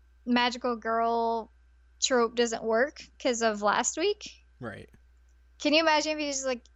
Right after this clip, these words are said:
Speaker 1: "Oh yeah, Usagi, you're, you're Sailor Moon. Here's a key to the arcade if you need to hang out there."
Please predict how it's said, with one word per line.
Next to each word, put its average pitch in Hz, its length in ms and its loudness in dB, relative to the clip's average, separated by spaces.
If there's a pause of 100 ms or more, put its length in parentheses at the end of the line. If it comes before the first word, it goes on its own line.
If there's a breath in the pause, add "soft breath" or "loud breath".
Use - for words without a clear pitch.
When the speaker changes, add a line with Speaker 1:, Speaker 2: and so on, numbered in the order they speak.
(120)
Speaker 1:
"Oh 339 160 4
yeah, 254 320 2
Usagi, 226 500 -4
you're, 220 300 -2 (120)
you're 226 120 -4
Sailor 220 300 2
Moon. 220 340 2
Here's 285 260 2
a 285 60 0
key 269 200 0
to 254 100 4
the 220 140 6
arcade 220 360 2
if 214 100 -8
you 208 60 -4
need 208 160 0
to 208 60 0
hang 202 180 0
out 220 200 2
there." 196 380 2